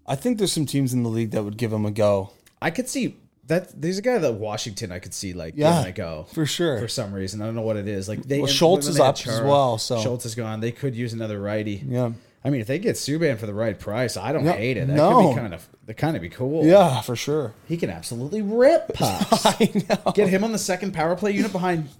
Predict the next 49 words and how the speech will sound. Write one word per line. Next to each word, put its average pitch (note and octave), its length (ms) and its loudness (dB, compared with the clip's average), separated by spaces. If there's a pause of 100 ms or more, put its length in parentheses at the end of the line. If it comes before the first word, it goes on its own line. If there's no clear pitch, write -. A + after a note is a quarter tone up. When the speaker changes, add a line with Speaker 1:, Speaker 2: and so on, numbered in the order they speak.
(180)
Speaker 2:
John. C#3+ 560 -2
Speaker 1:
Yeah, D#3 120 8
oh, F3+ 100 10
yeah. C3+ 300 10
Speaker 2:
Holy G3+ 680 4
hell! G3 260 4
Look F#3 180 2
out, G3 240 4
ankles. D#3+ 640 0
Speaker 1:
Just - 200 -4
let G#3 100 6
him A3+ 80 4
tee G3+ 220 4
it E3 80 6
up. C#3 440 4 (520)
Speaker 2:
Tee G3 220 0
it C3 40 4
Speaker 1:
No. B2 60 6
Speaker 2:
up, A#2 200 2
yeah, D3 120 2
with C3 100 0
his A#2 100 -4
stick - 320 -6
directly B2+ 400 -6
above B2+ 180 -2
his A2+ 120 -4
head. A#2 320 -2
It's C3+ 140 -6
Speaker 1:
<laughs> - 0 -
For D3 80 -2
sure. D#3 160 0
Speaker 2:
crazy D3+ 340 2
wind A2 340 -6
up, G2 220 -8
man. G#2 240 -8
He's A2+ 80 -6
Speaker 1:
Keith F#3+ 180 2
Speaker 2:
gonna A2 100 -2
Speaker 1:
Yandle. D#3+ 400 2 (520)
Speaker 2:
Keith A2+ 220 -4
Yandle. F#2+ 480 -4
I C#3+ 240 0
would G#2 240 -4
have A2+ 480 -6
to G#2+ 100 -6
just G#2+ 420 -6
about G2 220 -4
imagine. F#2 380 -8
I F2 160 -8